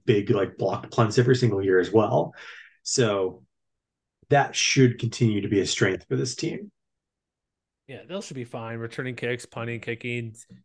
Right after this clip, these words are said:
Speaker 2: just offense. Here's the thing. Touchdowns win the game. So if you rely on them too much, eh, it could be a problem. But if you,
Speaker 1: There you
Speaker 2: if you
Speaker 1: go.
Speaker 2: get stuck, if you get stuck, I trust the guy, right?
Speaker 1: Mm-hmm.
Speaker 2: All right, is it schedule time? Is it the best part of the show time?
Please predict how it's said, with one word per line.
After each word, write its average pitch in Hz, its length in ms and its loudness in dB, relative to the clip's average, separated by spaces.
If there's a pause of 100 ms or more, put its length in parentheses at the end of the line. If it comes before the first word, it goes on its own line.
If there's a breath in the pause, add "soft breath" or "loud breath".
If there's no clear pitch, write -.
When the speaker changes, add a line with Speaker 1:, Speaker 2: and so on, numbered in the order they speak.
(140)
Speaker 2:
just - 320 -8 (800)
offense. 147 600 -2 (160)
Here's 143 160 0
the 151 80 0
thing. 107 180 -4 (160)
Touchdowns 135 380 -2
win 139 100 -4
the 127 80 -10
game. 123 240 -4
So - 240 -8
if 104 100 -10
you 135 60 -6
rely 131 200 2
on 123 60 -2
them 117 100 -4
too 180 120 -4
much, 202 420 -4
eh, 208 140 -6
it 185 80 -8
could 160 60 -10
be 135 80 -6
a - 20 -12
problem. 98 380 -14 (440)
But 156 260 2 (100)
if 123 180 -10
you, 139 60 0
Speaker 1:
There 104 80 6
you - 20 4
Speaker 2:
if 107 80 0
you 117 60 2
Speaker 1:
go. 127 60 2
Speaker 2:
get 123 100 -4
stuck, 156 420 -6 (180)
if 127 140 -6
you 127 80 -10
get 143 140 0
stuck, 185 260 2
I 139 60 0
trust 123 240 -4
the 120 80 -8
guy, 101 180 -8
right? 127 220 -2 (920)
Speaker 1:
Mm-hmm. 110 360 2 (2500)
Speaker 2:
All 120 80 -6
right, - 100 -10
is 107 100 -10
it 127 60 -8
schedule 160 320 0
time? 170 320 -2
Is 131 140 -2
it 131 60 -8
the 127 60 -6
best 143 200 -2
part 143 100 0
of 139 60 -2
the 135 60 -4
show 151 200 -4
time? 165 340 -6